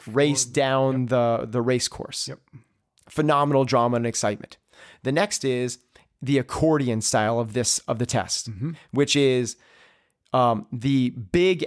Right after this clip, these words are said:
Speaker 1: athletes get out in front in the
Speaker 2: Mm-hmm.
Speaker 1: pig flip and way out in front.
Speaker 2: Mm-hmm.
Speaker 1: Cool test.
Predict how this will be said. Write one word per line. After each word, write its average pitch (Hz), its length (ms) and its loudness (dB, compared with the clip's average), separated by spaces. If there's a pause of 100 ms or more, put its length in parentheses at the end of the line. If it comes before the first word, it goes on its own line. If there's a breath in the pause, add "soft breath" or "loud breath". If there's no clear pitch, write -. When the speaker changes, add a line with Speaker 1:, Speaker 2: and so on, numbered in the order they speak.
Speaker 1:
athletes 123 600 -4 (140)
get 131 200 -2
out 131 200 0
in 131 100 -6
front - 400 -4
in 131 120 -4
the 139 80 -2
Speaker 2:
Mm-hmm. 131 100 -2
Speaker 1:
pig 147 180 -2
flip - 280 -10 (260)
and 123 480 -2
way 180 300 2
out 110 140 -4
in 113 80 -12
front. - 320 -10
Speaker 2:
Mm-hmm. 113 280 -12
Speaker 1:
Cool 160 240 4
test. - 480 -4